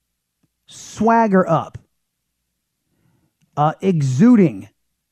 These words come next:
an air of self-import,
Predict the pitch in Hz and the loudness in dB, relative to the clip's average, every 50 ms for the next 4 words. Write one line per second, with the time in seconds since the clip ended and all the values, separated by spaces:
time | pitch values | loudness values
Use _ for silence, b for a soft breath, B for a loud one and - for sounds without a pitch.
0 | _ _ _ _ _ _ _ _ _ _ _ _ _ _ _ _ - 165 175 - | _ _ _ _ _ _ _ _ _ _ _ _ _ _ _ _ -4 -4 -4 -2
1 | - 185 190 202 196 175 147 127 - - - 226 208 190 143 - - 175 175 180 | -2 0 2 2 2 2 0 -2 -6 -4 0 2 2 2 0 -2 0 0 0 0
2 | - - 135 120 107 - - - | 0 -2 -6 -8 -8 -12 -20 -20